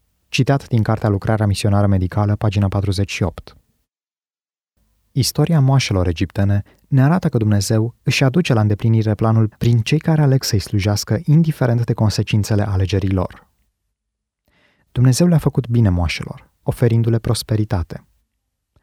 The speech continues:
El nu le rămâne dator celor care îi împlinesc voia. Astăzi,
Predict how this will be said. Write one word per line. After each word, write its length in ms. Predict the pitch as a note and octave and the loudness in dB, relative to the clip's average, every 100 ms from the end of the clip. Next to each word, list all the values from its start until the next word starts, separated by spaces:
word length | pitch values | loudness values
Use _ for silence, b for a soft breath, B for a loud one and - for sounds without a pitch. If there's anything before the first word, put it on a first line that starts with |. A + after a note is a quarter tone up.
| b b b | b b b
El 240 | - B2 D3+ | -4 2 4
nu 160 | E3 | 6
le 100 | F3 | 4
rămâne 280 | A#2 G2+ G#2 | 4 4 2
dator 360 | G2+ F#2+ G#2 G#2+ | 2 0 0 0
celor 320 | - A2 G#2+ | 0 0 0
care 220 | A2+ G#2+ | 0 0
îi 80 | G2+ | 0
împlinesc 480 | G2 G2+ G2+ G#2 - | 0 0 0 0 -2
voia. 520 | G2+ F#2+ D#2 - _ _ _ _ _ _ _ _ - | 0 0 -2 -10 _ _ _ _ _ _ _ _ -4
Astăzi, 600 | B2 - - B2+ - | -2 -2 -2 -2 -2